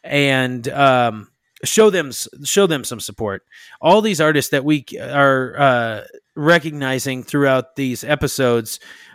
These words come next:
um, need support too. This, uh, th-, this is what they're passionate about, and, uh, it's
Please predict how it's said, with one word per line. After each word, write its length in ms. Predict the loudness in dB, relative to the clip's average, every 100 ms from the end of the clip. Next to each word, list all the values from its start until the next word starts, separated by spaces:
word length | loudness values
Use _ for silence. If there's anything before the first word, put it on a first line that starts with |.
| _
um, 520 | 0 0 0 -6 -18 _ _ _
need 300 | -4 -4 -2
support 440 | -6 -2 0 0 -2
too. 300 | -2 -2 -10 _ _ _
This, 220 | 0 0
uh, 40 | -2 -6
th-, 240 | -4 -4
this 180 | -4 -4
is 180 | -4 -2
what 180 | -4 -2
they're 140 | -4
passionate 580 | -2 0 0 -2 -6 -8
about, 440 | -4 -2 0 0 -4 _ -20 _ _
and, 480 | 0 2 2 0 -6
uh, 40 | 0
it's 380 | 2 2 -2